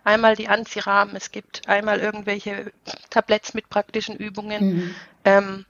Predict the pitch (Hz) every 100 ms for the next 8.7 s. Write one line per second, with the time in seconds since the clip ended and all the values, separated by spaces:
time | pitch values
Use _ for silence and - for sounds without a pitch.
0 | _ - 202 - 214 - 233 220 170 -
1 | 214 - 196 208 - 196 196 208 208 196
2 | - 190 214 - - 214 214 208 220 202
3 | 202 202 202 208 _ - 190 180 185 -
4 | _ - 214 - 214 - - 214 202 190
5 | 196 196 208 202 202 202 202 - _ _
6 | _ _ _ _ _ - - - - 202
7 | 208 190 185 202 - 214 - 190 - 233
8 | 277 - 214 214 208 214 214